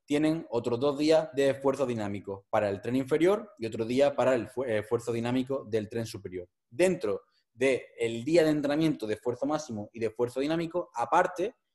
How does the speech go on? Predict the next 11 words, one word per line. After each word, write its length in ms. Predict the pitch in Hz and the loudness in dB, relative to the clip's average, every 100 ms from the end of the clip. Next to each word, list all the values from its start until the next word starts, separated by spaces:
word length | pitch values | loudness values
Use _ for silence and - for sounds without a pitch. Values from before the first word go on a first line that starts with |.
| _ | _
meten 380 | 123 135 151 147 | 0 0 2 0
el 120 | 123 | 0
trabajo 460 | 117 120 127 135 131 | 4 4 2 -2 0
por 280 | 135 120 - - | 0 0 -10 -6
repeticiones, 760 | 120 107 110 113 - 95 92 - _ _ - | -2 0 -2 -4 -6 -6 -6 -16 _ _ -6
que 100 | 120 | -2
se 140 | 123 | 2
basa 280 | 135 147 147 | 2 4 2
únicamente 640 | 143 139 139 151 156 131 | 2 0 0 0 0 -2
en 60 | 113 | -2
meter 440 | 113 131 123 | -2 0 -2